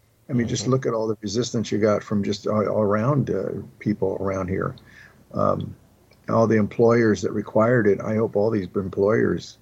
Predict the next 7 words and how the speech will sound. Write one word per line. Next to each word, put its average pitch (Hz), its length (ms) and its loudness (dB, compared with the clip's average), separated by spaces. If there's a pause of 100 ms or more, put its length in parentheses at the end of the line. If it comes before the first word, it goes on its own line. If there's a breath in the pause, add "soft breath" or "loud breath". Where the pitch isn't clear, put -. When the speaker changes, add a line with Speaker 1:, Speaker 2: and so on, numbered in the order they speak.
Speaker 1:
are 95 120 -4
nailed 95 460 -2
badly. 98 460 -2 (1700)
'Cause 101 220 2
Speaker 2:
Yeah. 104 100 6
Speaker 1:
the, 98 220 4
uh, 92 40 0